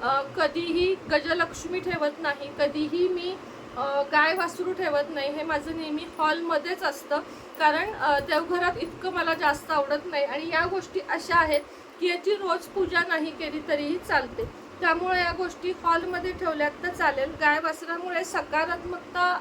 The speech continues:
निर्माण होते. त्याचप्रमाणे पिरॅमिड, पिरॅमिड म्हणजे आपल्याकडे बघा पिरॅमिड श्रीयंत्र आहे, जे मी सकाळच्या व्हिडिओमध्ये दाखवलेले आहे. पिरॅमिड म्हणजे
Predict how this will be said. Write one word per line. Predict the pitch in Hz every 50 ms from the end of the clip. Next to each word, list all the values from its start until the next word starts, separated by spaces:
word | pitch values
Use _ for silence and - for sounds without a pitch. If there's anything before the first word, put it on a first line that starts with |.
| - 269
निर्माण | 330 330 311 302 302 302 320 339
होते. | 330 302 - 262 269 294 - - - - - - - -
त्याचप्रमाणे | 349 330 339 349 - - 381 381 359 359 349 359 359
पिरॅमिड, | 381 - - 381 339 320 302 320 320 330 294 285
पिरॅमिड | - - 349 320 - 302 311 311 330 339 349
म्हणजे | 349 339 330 339 330
आपल्याकडे | 330 320 320 330 320 339 339 339 349
बघा | 330 330 330
पिरॅमिड | 330 370 349 311 320 311 302 349 359 370 466 571 - -
श्रीयंत्र | 330 349 359 349 330 330 311 - 330
आहे, | 339 320 311 294 294 294 294 - - - - - - - 302
जे | 311
मी | 320 359 349
सकाळच्या | - 370 320 - 320 311 311 311 - 359
व्हिडिओमध्ये | 349 359 339 339 339 320 330 320 339 349
दाखवलेले | 320 311 320 - 330 294 311 320 330 330
आहे. | 311 302 285 277
पिरॅमिड | 285 - - - 202 302 302 311 330 330
म्हणजे | 320 330 330 311 302 294